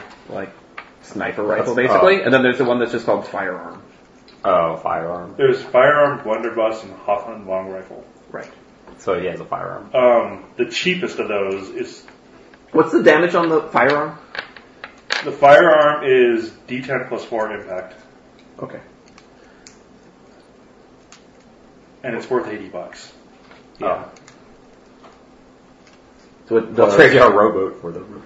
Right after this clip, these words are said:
Speaker 3: Jesus Christ, a pistol is worth sixty bucks? Why have we not ganked Philippe?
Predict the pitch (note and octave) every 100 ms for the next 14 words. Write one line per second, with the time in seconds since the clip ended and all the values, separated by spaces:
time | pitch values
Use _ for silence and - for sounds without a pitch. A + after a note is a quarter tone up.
0 | - - C3+ A3+ A3+ C#4+ - E3+ E3+ B2
1 | - - - D3 - D3+ C3+ B2+ C#3 -
2 | C#3 - B2+ B2 C3+ - - A#2 C#3 C3+
3 | A#2+ A#2+ - - G#2+ A2 - - G#2 G2+